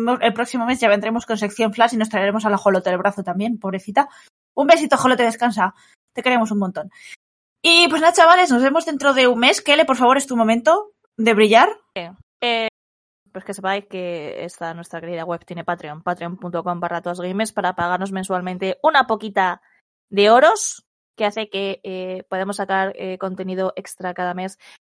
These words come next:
Speaker 2: Escuchéis alguna parte de, de Sin Filtros, tanto de este podcast como de otros que tenemos solo para el Patreon, que son las croquetillas y los croquetones, que nos lo pasamos muy bien. Además, además, además, podéis dec-, podéis pedirnos de qué escribimos, de qué a veces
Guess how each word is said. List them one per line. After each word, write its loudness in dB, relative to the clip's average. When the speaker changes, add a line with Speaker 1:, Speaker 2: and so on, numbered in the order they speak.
Speaker 2:
Escuchéis 0
alguna 4
parte 0
de, -2
de -2
Sin -4
Filtros, -2
tanto 0
de -2
este -6
podcast -4
como -6
de -2
otros -8
que -6
tenemos -6
solo 2
para 4
el -2
Patreon, -4
que -4
son -4
las -6
croquetillas -8
y -10
los -8
croquetones, -6
que -2
nos 4
lo 2
pasamos 0
muy -2
bien. 2
Además, 4
además, -2
además, -2
podéis 0
dec-, -2
podéis 2
pedirnos 2
de 2
qué 2
escribimos, -2
de 0
qué 4
a 6
veces 0